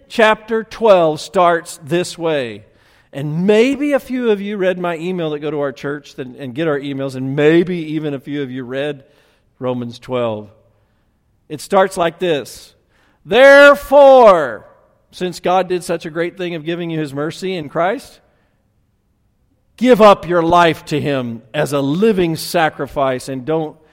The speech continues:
be conformed to the world. Instead, be transformed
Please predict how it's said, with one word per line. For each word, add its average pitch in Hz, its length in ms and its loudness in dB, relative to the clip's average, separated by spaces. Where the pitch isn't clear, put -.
be 151 140 -4
conformed 143 460 -6
to 127 100 -18
the 127 80 -8
world. 135 320 -6
Instead, 135 420 -10
be 131 100 -12
transformed 120 960 -12